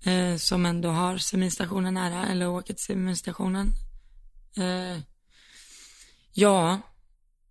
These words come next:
liksom. Och man kanske får, jag vet inte riktigt vad man kör för deal då, om man lena-, lånar ut sitt sto, om man delar på fallet, eller gör man? I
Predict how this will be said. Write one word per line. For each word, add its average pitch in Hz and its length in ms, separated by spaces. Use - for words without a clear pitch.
liksom. 185 440
Och 208 80
man 202 120
kanske 220 280
får, 214 220
jag 220 140
vet 214 220
inte 220 160
riktigt - 300
vad 190 100
man 196 100
kör 226 160
för 233 140
deal 180 220
då, 220 120
om 180 100
man 175 140
lena-, 180 360
lånar 185 340
ut 180 200
sitt 190 160
sto, - 240
om 185 100
man 190 140
delar 185 240
på 190 120
fallet, 185 400
eller 196 120
gör 196 160
man? 269 160
I - 40